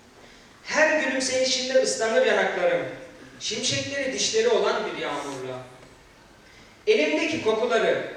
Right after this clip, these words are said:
saç örgülerinden yayılan karıştırıyorum şarabıma. Güzellerin üstüne perde çekilen bir diyarda yok şanlı kızın eşi benzeri güzelliğinde.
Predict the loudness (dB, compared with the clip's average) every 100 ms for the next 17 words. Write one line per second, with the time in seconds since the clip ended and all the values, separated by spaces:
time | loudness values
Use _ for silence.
0 | -12 -8 -2 2 2 2 2 2 2 0
1 | 0 0 -2 -2 -2 -4 -6 -10 -16 -20
2 | -20 -10 -2 0 0 2 4 4 4 0
3 | -4 -8 -6 -4 -4 -6 -6 -8 -10 -16
4 | -20 -20 -20 -20 -20 -20 -20 -20 -20 -20
5 | -20 -20 -20 -20 -20 -20 -20 -20 -20 -20
6 | -20 -20 -20 -20 -20 -20 -20 -20 _ -16
7 | -4 4 4 6 4 2 0 0 0 4
8 | 6 4 4 2 0 2 0 2 2 2
9 | 0 2 2 2 2 0 -4 -12 -16 -20
10 | -20 -20 -10 4 4 6 2 -6 -4 0
11 | 0 0 0 -2 -2 -2 -2 0 0 0
12 | -2 -4 -6 -2 0 0 -4 -4 -2 -2
13 | -4